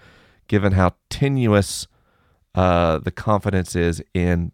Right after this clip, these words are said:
the actual medical community today. Um,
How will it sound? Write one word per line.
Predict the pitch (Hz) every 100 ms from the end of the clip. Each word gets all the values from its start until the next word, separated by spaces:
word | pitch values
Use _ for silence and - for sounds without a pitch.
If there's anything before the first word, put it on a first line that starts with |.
| -
the | 80 80 -
actual | 85 69 - 73
medical | 78 87 120 127 - 95
community | - - 73 62 64
today. | 67 - 67 - - _ _ _ _ _ _ _
Um, | 92 80 71 62 -